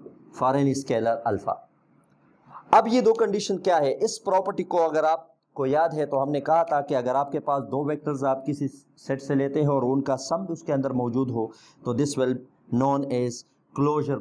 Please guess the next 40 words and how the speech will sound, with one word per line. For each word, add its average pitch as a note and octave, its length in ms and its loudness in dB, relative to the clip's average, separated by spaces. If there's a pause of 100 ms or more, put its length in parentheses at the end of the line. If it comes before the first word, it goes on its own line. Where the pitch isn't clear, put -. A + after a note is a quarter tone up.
property A#2 360 -4
with G#2+ 120 -8
respect A#2+ 440 -8
to D3+ 80 -2 (100)
addition। A#2 320 -2 (220)
तो C#3 80 0
इसका C#3+ 220 -2
मतलब D#3+ 360 -4
कि E3 60 -2
अगर D#3 300 2
आप D#3 140 2
दो D3 200 -4
वेक-, - 500 -8
vectors C#3+ 360 -2
लेते D3+ 240 0
हैं E3+ 180 0
किसी D3 400 0 (280)
subset D#3+ 420 -4
से F#3 260 -2 (280)
और C#3 160 2
वो E3+ 180 2
उसके F3 220 -4
अंदर D#3+ 220 0
मौजूद C#3+ 380 2
है, D3 100 0
तो C#3 100 -4
हम C3 120 0
कहते C#3 260 0
हैं C#3 100 0
कि C3 140 0
that B2 300 0
is C#3 180 -2 (120)
closed C#3+ 720 2 (640)
under C#3+ 360 2 (1200)
addition, A2+ 480 0
यानी A#2 280 2 (600)
addition D#3+ 380 0
के C#3 120 0
लिहाज C3+ 240 2
से D#3+ 300 -2